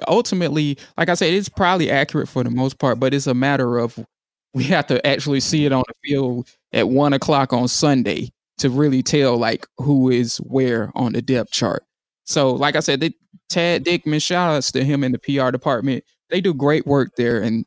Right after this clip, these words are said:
this is what they put together to the best of their ability. Um, so I think, oh yeah, another standout here on the offensive line,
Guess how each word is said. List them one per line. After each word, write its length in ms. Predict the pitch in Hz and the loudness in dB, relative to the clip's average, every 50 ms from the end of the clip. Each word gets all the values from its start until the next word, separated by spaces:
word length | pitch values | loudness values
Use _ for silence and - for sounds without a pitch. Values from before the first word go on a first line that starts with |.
| _ | _
this 180 | 143 147 - - | -2 0 0 0
is 120 | 139 135 | -2 -2
what 180 | 135 143 113 143 | -2 -2 -2 0
they 100 | 139 135 | -2 -2
put 220 | - - 151 - | -2 -2 -4 -2
together 520 | - 151 127 131 131 127 123 131 123 123 - _ _ _ _ - | -2 -4 -2 -2 -2 -2 -2 -2 -4 -4 -6 _ _ _ _ -8
to 80 | - | -4
the 120 | 135 123 120 | -2 -2 -2
best 460 | 120 - 139 135 127 - - - - _ _ _ _ _ _ _ - | -2 0 0 0 0 -2 -4 -8 -12 _ _ _ _ _ _ _ -6
of 160 | 127 117 120 | -6 -4 0
their 360 | 120 135 143 147 131 - - - - | 2 2 2 2 2 0 -2 -4 -8
ability. 520 | - - - 101 - 87 85 - - - - - 127 | -8 -6 -4 -6 -4 -4 -6 -6 -8 -10 -10 -10 -6
Um, 320 | - 127 120 120 120 120 - | -4 -2 -2 0 -2 -2 -4
so 340 | - - - 139 131 127 127 - - _ _ _ _ - | -4 -2 0 0 0 0 -2 -4 -8 _ _ _ _ -4
I 60 | 180 | -2
think, 220 | - 240 233 220 - | 0 0 0 2 2
oh 140 | 214 240 | 2 2
yeah, 180 | 233 233 233 190 | 2 2 2 2
another 300 | 151 147 185 226 196 185 | 0 0 -2 -2 -2 -2
standout 440 | 165 - - 156 147 131 123 117 143 | -4 -6 -6 -4 -2 -2 -2 0 0
here 200 | 190 196 185 165 | 0 0 0 0
on 180 | 131 156 151 | -2 -2 -2
the 140 | 139 92 - | -2 -2 0
offensive 420 | 147 170 - 160 - - 117 117 113 | 0 0 0 -2 -4 -4 -6 -4 -2
line, 480 | 127 143 160 143 113 123 117 120 - | -2 0 0 0 0 -2 -2 -4 -6